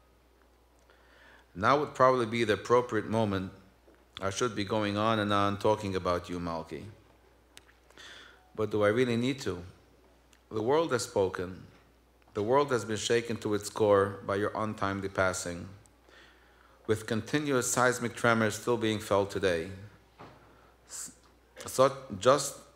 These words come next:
as when you left. You have been and still are being spoken about,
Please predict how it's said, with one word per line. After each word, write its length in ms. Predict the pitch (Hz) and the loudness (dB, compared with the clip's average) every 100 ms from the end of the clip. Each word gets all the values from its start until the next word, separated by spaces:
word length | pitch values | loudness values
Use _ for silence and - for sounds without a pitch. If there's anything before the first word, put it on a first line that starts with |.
| _ | _
as 200 | 107 104 | -6 -2
when 180 | 107 107 | 0 0
you 80 | 101 | 0
left. 480 | 85 82 - - - - _ _ _ _ - - - - | -2 -6 -14 -20 -20 -20 _ _ _ _ -20 -20 -12 -2
You 100 | 135 | 0
have 200 | 127 110 | 0 0
been 480 | 113 123 123 127 120 - - | 4 4 4 -4 -10 -14 -8
and 140 | 104 | -6
still 280 | - 135 131 | 0 2 6
are 160 | 110 101 - - - | 6 4 -4 -14 -4
being 200 | 113 113 | -2 0
spoken 440 | 110 113 110 110 | 0 2 2 2
about, 360 | 104 92 90 90 | 2 4 2 0